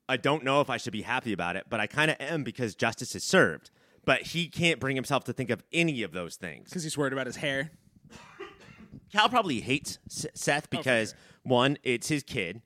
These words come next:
Speaker 1: and, or it's his grandkid, and he has, uh, this rule about family. Either I get to fuck it all the time or I don't care about it at all. Uh, and he probably hates him because he's not a man, right? Like, he's
Speaker 2: Right. Yeah, and Cal has made reference to that.
Speaker 1: doesn't play football with a briefcase.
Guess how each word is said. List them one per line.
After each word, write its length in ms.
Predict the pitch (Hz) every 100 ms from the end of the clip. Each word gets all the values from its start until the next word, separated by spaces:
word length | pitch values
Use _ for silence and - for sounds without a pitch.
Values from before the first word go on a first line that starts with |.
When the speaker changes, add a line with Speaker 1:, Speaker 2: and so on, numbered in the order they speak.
| _
Speaker 1:
and, 300 | - 110 104 -
or 100 | 127
it's 100 | 117
his 100 | 117
grandkid, 560 | 120 113 104 104 107
and 140 | 107 95
he 280 | 113 113
has, 360 | 101 107 95 85 104
uh, 360 | 101 85 73 - _ _
this 140 | 127 104
rule 180 | 127
about 200 | 123 123
family. 260 | 117 98 101
Either 200 | 101 104
I 60 | 110
get 100 | 104
to 60 | 98
fuck 200 | 117 120
it 40 |
all 80 | 120
the 80 | 113
time 260 | 101 101
or 60 | 98
I 40 |
don't 140 | 98 104
care 120 | 104
about 180 | 110 113
it 40 |
at 60 | 104
all. 200 | 95 - - - - -
Uh, 240 | 127 113 -
and 120 | 151
he 20 |
probably 220 | 190 202
hates 160 | 185 175
him 40 |
because 300 | 151 165 131 123
he's 120 | 127
not 120 | 120
a 40 | 87
man, 360 | 92 87 69
right? 220 | 82 120 107
Like, 60 |
he's 40 | 107
Speaker 2:
Right. 260 | 147 110 -
Yeah, 120 | 190 190
and 160 | 180 151
Cal 240 | 202 151
has 100 | 135
made 200 | 143 131
reference 280 | 120 - 101
to 100 | 101
that. 200 | 87 - -
Speaker 1:
doesn't 200 | 151 147
play 140 | 147
football 320 | 110 160 147
with 80 | 139
a 60 | 139
briefcase. 500 | 107 - 82 71